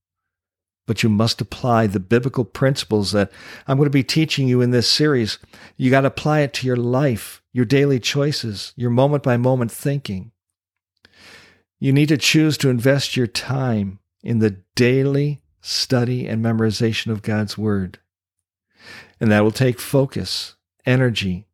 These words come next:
time, discipline, hard work, and yes, you heard me correctly, daily. This isn't about squeezing in one more thing into your already hectic schedule.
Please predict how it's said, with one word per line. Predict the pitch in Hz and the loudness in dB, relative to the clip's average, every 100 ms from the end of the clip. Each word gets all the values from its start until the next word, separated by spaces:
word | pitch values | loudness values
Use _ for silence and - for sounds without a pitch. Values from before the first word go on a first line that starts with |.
| - | -8
time, | - 135 117 95 98 - | -2 0 0 -2 -4 0
discipline, | 131 143 107 98 90 | 2 2 -2 -2 -4
hard | 87 - 135 131 113 | -6 -2 0 2 0
work, | 127 113 - | -2 -2 -2
and | 117 117 | -2 0
yes, | 117 113 101 - | 2 2 0 -4
you | 117 113 | -2 -2
heard | 95 120 110 | -2 -2 -2
me | 113 | -6
correctly, | - 120 113 113 - 113 104 98 - - _ _ _ _ 107 | -4 -4 0 -2 -2 -2 -2 -4 -10 -20 _ _ _ _ -6
daily. | 104 110 107 101 87 80 - _ _ _ _ _ _ _ _ _ _ _ - | 2 4 4 0 -4 -8 -16 _ _ _ _ _ _ _ _ _ _ _ -8
This | 117 | -2
isn't | 190 185 180 | 0 2 2
about | 143 123 - _ - _ | 4 2 -2 _ -20 _
squeezing | - - 151 156 135 147 | -6 0 2 2 2 2
in | 139 127 127 113 | 2 2 0 2
one | 123 135 | 2 2
more | 131 131 127 | 2 2 0
thing | - 123 120 | 0 0 0
into | 117 107 | -2 -2
your | 113 110 | 0 2
already | 117 117 113 | 4 2 0
hectic | 104 107 - 104 | 0 -2 -6 -10
schedule. | - 104 - - - 101 | -10 -12 -14 -18 -20 -20